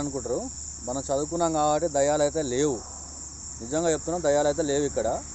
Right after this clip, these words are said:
కాకపోతే అంటే చిమ్మ చీకటి ఉంది కాబట్టి చాలామంది భయపడతారు. ఇప్పటికైనా చాలామంది, ఇప్పటికైనా మన గవర్నమెంట్ మేల్కొని ఈ గ్రామాన్ని అభివృద్ధి చేసి పూర్వ వైభవం తీసుకురావాలని,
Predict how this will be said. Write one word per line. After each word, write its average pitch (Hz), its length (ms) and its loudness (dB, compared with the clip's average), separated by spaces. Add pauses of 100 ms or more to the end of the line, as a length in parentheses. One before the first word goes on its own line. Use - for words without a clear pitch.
(300)
కాకపోతే 151 440 0
అంటే 165 140 2
చిమ్మ 170 560 -4 (160)
చీకటి 180 260 4
ఉంది 170 160 2
కాబట్టి 151 380 4 (140)
చాలామంది 156 380 2
భయపడతారు. 127 580 -2 (1000)
ఇప్పటికైనా 170 640 4 (100)
చాలామంది, 151 560 2 (1160)
ఇప్పటికైనా 165 520 2
మన 147 180 2 (1300)
గవర్నమెంట్ 160 480 4
మేల్కొని 156 560 2
ఈ - 20 0 (100)
గ్రామాన్ని 143 400 4
అభివృద్ధి 139 380 -2
చేసి 135 280 -2 (480)
పూర్వ 160 300 2
వైభవం 165 340 6
తీసుకురావాలని, 147 800 2